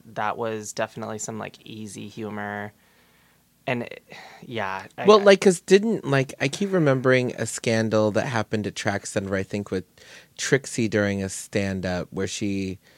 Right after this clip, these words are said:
Speaker 2: made a racist joke about Latrice
Speaker 1: Mm-hmm.
Speaker 2: and, like, people fell away. And the joke was funny,
Speaker 1: Mm-hmm.
Speaker 2: but it was just, like, easy. And, like, it was, like,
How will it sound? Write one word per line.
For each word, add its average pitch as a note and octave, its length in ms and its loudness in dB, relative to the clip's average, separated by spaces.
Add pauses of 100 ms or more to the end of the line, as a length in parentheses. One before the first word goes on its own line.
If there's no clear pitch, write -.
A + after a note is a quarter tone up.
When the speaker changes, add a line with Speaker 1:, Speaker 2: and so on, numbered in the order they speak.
(220)
Speaker 2:
made A2 180 2
a G2 40 2
racist G2 420 -2
joke F#2+ 240 -2
about F#2 260 -2
Latrice G2+ 680 -6
Speaker 1:
Mm-hmm. A#2+ 640 -4
Speaker 2:
and, A#2 200 6
like, G2+ 300 2
people B2 400 0
fell F2 420 -4
away. E2 1000 -4
And A#2 140 0
the B2 60 2
joke A3 320 4
was A2+ 440 6
funny, F#2 640 0
Speaker 1:
Mm-hmm. A2+ 400 -8
Speaker 2:
but A#2+ 240 10
it B2 80 4
was B2 240 4
just, D3 220 2
like, C#3 380 6 (720)
easy. B2 840 0
And, B2+ 160 4
like, A2+ 220 4
it G#2+ 120 2
was, A2 380 2 (560)
like, A2 240 2